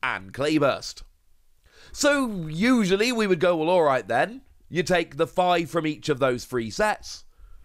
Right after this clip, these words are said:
whack 'em in, boom, there's the fifteen non-Terra E Xs.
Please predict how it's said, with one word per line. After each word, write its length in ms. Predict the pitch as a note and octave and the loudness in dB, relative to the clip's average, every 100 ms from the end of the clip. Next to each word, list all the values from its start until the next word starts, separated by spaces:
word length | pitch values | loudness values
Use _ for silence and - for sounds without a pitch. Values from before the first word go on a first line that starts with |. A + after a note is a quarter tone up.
| - - - - | -18 -18 -20 -6
whack 340 | B2 G#3 A#3 | 0 0 0
'em 100 | A3 | 0
in, 360 | E3+ D#3 D3+ B2+ - - - | 2 0 -2 -10 -16 -20 -4
boom, 480 | F3 E3+ D#3+ D#3 D#3 - _ | 0 2 2 0 -4 -10 _
there's 300 | G#2 B2+ C#3 | 0 2 2
the 100 | C3+ | 0
fifteen 600 | C#3 C3+ A#2 - A#2 D#3 | -2 -2 -2 -4 -4 -2
non-Terra 580 | A#2+ A#2+ B2+ G2+ F#2 F#2+ | 0 0 -2 -2 0 0
E 80 | E2 | 2
Xs. 720 | A2+ D#3 - D3+ G#2+ - - | 0 0 -4 -4 -4 -8 -16